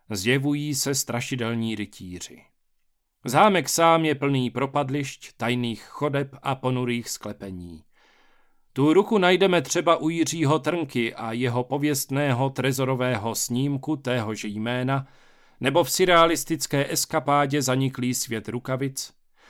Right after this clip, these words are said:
ale třebas i v neodolatelně strašidelném Tajemství hradu v Karpatech,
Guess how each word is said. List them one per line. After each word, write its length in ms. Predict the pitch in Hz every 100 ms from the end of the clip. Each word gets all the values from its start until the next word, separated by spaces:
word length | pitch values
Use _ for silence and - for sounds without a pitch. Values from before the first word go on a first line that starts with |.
| -
ale 220 | 139 165
třebas 460 | 131 - 180 170 -
i 100 | 165
v 100 | 135
neodolatelně 880 | 131 180 190 170 165 156 156 151 147
strašidelném 1120 | 127 143 156 - 151 151 147 143 139 139 139 -
Tajemství 760 | 156 165 156 135 131 139 147
hradu 280 | 117 117 120
v 120 | -
Karpatech, 720 | - 131 135 139 147 135 -